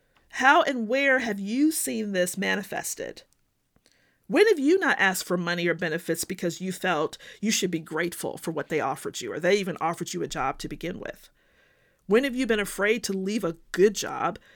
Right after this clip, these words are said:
because you thought, "You'll never get it this good anywhere else"? When have you rejected or sabotaged a promotion because deep down you felt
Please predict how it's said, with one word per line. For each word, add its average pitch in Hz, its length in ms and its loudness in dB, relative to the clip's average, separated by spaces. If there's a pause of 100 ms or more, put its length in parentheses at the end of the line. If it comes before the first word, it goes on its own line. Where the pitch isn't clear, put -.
(140)
because 190 260 0
you 208 80 -6
thought, 190 400 2 (320)
"You'll 180 140 -4
never 202 200 2
get 208 200 2
it 208 80 -8
this 208 160 -4
good 214 240 0
anywhere 214 320 0
else"? 220 480 -2 (960)
When 254 140 2
have 339 140 2
you 320 100 4
rejected 196 560 0
or 190 80 2
sabotaged 180 760 -2
a 180 60 0
promotion 170 640 -6
because 180 300 -2
deep 185 260 -8
down 208 320 -4
you 202 80 -8
felt 226 400 -2